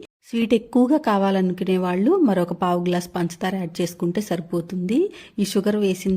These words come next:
తర్వాత కన్సిస్టెన్సీ అనేది కాస్త లూజ్ అవుతుంది. ఫ్లేమ్ని మీడియంలో పెట్టుకుని కంటిన్యూస్గా మిక్స్ చేసుకుంటూ ఉంటే అది దగ్గరికి వస్తుంది. ఇలా కాస్త దగ్గరికి వచ్చిన తర్వాత రెండు యాలకుల్ని దంచుకుని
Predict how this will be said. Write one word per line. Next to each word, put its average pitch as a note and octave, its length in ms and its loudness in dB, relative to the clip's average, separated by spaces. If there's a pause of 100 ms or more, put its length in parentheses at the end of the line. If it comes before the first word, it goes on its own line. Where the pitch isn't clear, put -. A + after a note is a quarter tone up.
తర్వాత E3+ 360 -4 (460)
కన్సిస్టెన్సీ F#3 720 -2
అనేది F3 320 -4
కాస్త F3 360 -4
లూజ్ E3+ 240 -2
అవుతుంది. E3+ 460 -2 (540)
ఫ్లేమ్ని A3+ 320 4 (100)
మీడియంలో A3 500 2
పెట్టుకుని G3+ 420 0
కంటిన్యూస్గా G3+ 640 2
మిక్స్ F#3 240 -2
చేసుకుంటూ F#3+ 480 -2 (100)
ఉంటే F3 220 0
అది G3+ 160 -2
దగ్గరికి F3 340 -2
వస్తుంది. F3+ 460 -2 (200)
ఇలా G3+ 160 2 (100)
కాస్త F#3+ 360 -2
దగ్గరికి E3+ 320 -2
వచ్చిన F#3 220 -4 (120)
తర్వాత F#3+ 360 -6 (480)
రెండు G3 280 4
యాలకుల్ని F#3+ 560 0
దంచుకుని E3+ 460 -2